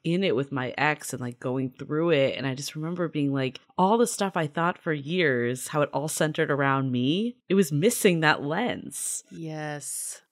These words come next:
Speaker 2: Yes. Um, I was talking to someone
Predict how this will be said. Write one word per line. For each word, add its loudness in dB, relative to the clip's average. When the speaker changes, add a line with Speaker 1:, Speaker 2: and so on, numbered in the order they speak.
Speaker 2:
Yes. -6
Um, -8
I -20
was -14
talking -8
to -8
someone -8